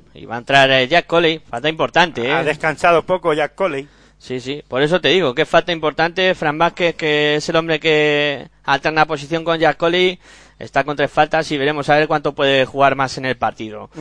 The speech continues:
Speaker 2: Jack Coley que ya lleva cinco rebotes.
Speaker 1: Falló el primero Adam Anga, falló el primer lanzamiento de tiro libre Adam Anga, sigue el veintinueve treinta y seis en el marcador favorable a Unicaja de Málaga, también falló el segundo.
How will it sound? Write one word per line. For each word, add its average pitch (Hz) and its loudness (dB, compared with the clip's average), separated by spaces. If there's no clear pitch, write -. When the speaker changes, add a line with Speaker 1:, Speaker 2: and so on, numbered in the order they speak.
Speaker 2:
Jack 151 2
Coley 180 6
que 185 -2
ya 160 4
lleva 165 4
cinco 190 -4
rebotes. 143 -6
Speaker 1:
Falló 98 -2
el 131 2
primero 143 0
Adam 151 2
Anga, 156 0
falló 120 -4
el 127 -2
primer 139 -6
lanzamiento 143 -2
de 139 2
tiro 160 0
libre 165 0
Adam 156 2
Anga, 175 2
sigue 135 -2
el 135 -2
veintinueve 143 0
treinta 147 -4
y 147 -2
seis 156 -6
en 160 -4
el 151 -2
marcador 151 2
favorable 156 4
a 156 4
Unicaja 160 0
de 165 0
Málaga, 165 4
también 127 -4
falló 156 2
el 143 0
segundo. 190 0